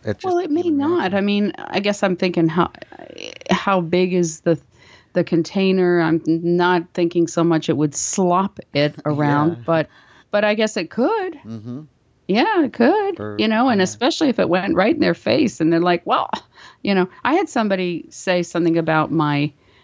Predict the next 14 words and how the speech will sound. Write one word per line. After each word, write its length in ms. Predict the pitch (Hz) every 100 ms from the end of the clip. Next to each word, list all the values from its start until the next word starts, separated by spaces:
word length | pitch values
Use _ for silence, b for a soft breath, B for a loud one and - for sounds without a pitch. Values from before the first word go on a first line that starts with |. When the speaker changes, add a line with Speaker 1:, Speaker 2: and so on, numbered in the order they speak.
| b b
Speaker 2:
my, 800 | - 165 156 156 151 151 147 143 - - 147
uh, 300 | 147 143 143
shoelace. 920 | - - 247 311 277 156 143 - -
She 180 | - 175
said, 260 | - 170
"I'm 160 | 165 175
gonna 380 | 170 160 151 147 b b b _
fix 260 | - 175 -
your 120 | 160
shoelace." 640 | 151 226 254 269 156 151
And 100 | 165
I 80 | 165
said, 320 | 165 - 165
"No." 580 | 175 190 180 175 185 233